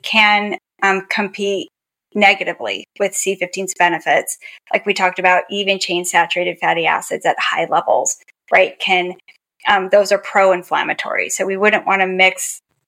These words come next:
a pro-, high amounts of a pro-inflammatory fatty <laughs> acid with C fifteen, which is doing anti, like, it's gonna neutralize the benefits. Same thing with oils,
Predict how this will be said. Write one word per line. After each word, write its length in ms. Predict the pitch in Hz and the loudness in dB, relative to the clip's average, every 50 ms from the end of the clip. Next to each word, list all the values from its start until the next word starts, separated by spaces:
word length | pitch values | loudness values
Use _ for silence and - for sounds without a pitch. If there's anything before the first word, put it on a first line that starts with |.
| _ _ _ - | _ _ _ -10
a 60 | - - _ _ _ - | -10 -10 _ _ _ -18
pro-, 460 | - - 226 214 214 214 190 156 - - | 0 2 4 4 4 4 2 0 -2 -4
high 200 | - - 220 226 | 0 2 2 2
amounts 280 | 214 214 202 202 196 | 4 2 0 0 -2
of 80 | 202 190 | -2 -4
a 80 | 180 180 | -4 -4
pro-inflammatory 960 | - - - 208 208 202 196 196 - 185 180 175 180 175 - 190 185 185 - | -2 0 4 4 6 4 4 2 0 2 2 2 0 -4 -6 -6 -6 -6 -4
fatty 260 | 165 165 160 160 160 | -4 -4 -4 0 0
<laughs> 20 | |
acid 420 | 170 180 190 - - - 269 254 - 190 | 2 2 2 0 2 4 4 4 4 0
with 240 | 190 190 196 196 - _ _ _ _ _ | -2 -2 -2 -2 -4 _ _ _ _ _
C 220 | - - - 233 214 | -14 -6 -4 -4 0
fifteen, 560 | - 190 185 - - 190 185 185 180 180 180 - _ _ _ _ _ _ _ | 0 -2 -2 0 -2 -2 0 0 -2 -4 -6 -8 _ _ _ _ _ _ _
which 220 | _ 214 202 196 - | _ -6 -6 -2 -2
is 240 | 190 190 185 - - - | -2 -2 -2 -6 -12 -8
doing 260 | - 196 185 185 180 - - | -2 0 0 0 0 0 2
anti, 280 | 214 214 214 214 202 - | 2 2 2 0 0 2
like, 160 | 190 190 196 | 2 2 2
it's 140 | 196 190 - | 0 -2 -2
gonna 180 | - 190 175 180 | 0 0 0 -2
neutralize 600 | 190 196 202 214 214 - 175 185 180 180 185 185 | -2 -4 -6 -6 -2 0 0 2 2 0 -2 -2
the 60 | 190 | -2
benefits. 460 | 180 180 180 175 - 180 - - - - - - _ _ _ _ | -4 -4 -4 -2 -2 -2 -2 -2 -6 -16 -20 -20 _ _ _ _
Same 240 | - - 233 226 220 | 2 2 2 4 4
thing 160 | 226 208 196 | 0 0 0
with 100 | 170 - - - | -4 -6 0 2
oils, 600 | 208 220 220 202 196 190 190 185 185 180 - | 4 4 6 6 6 6 4 4 2 -2 -6